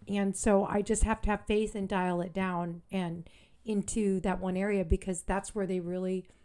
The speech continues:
are asking. They, they're telling me, "No more, no more doing the things that I've been doing. It's time to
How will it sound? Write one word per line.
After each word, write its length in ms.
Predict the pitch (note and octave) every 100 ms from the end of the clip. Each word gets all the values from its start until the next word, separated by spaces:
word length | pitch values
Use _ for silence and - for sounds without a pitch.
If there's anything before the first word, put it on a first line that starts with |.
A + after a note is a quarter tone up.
| _ - _ - -
are 160 | G3+ -
asking. 600 | F#3+ G3 G3 - G3+ F#3
They, 200 | G3 G3+ G3+
they're 140 | A3
telling 360 | G3+ A3+ G#3 G3+
me, 100 | G3
"No 240 | F#3+ F#3+
more, 480 | G3 F#3+ F#3 F#3 F3+ _ - _ _ _
no 200 | G3+ A3
more 280 | A3 G#3+ G#3
doing 360 | F3 G3 F#3+
the 80 | F#3
things 280 | F#3 F#3+ F3+
that 60 | F#3+
I've 120 | F3+
been 160 | F3+ F3+
doing. 560 | F3+ F3+ F3+ F3+ F3 G3
It's 180 | F#3+ -
time 340 | G3+ F3+ F3+ -
to 480 | - F#3 F3+ F3+